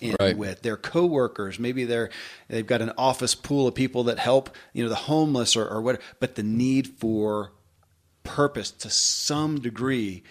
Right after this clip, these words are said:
Speaker 1: is so vital. Without that, it feels like the flame flickers and there's, it's hard to motivate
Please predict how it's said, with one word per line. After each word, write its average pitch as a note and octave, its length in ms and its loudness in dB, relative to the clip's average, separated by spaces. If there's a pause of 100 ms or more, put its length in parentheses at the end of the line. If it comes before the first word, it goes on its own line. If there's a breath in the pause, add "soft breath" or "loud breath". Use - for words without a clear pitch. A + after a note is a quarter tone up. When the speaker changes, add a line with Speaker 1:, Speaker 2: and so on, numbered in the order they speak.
(320 soft breath)
Speaker 1:
is C#3 300 2
so A#2+ 360 2
vital. G#2+ 540 -2
Without A2+ 480 -2
that, G#2+ 220 -2
it - 80 -10
feels A2+ 340 -4
like G#2 200 -4
the - 80 -12
flame A2 420 -2
flickers G#2 640 -4
and G2+ 260 -8
there's, G2+ 440 -2 (300 soft breath)
it's A2 140 -2
hard A#2+ 340 2
to A2+ 80 -10
motivate A#2 460 0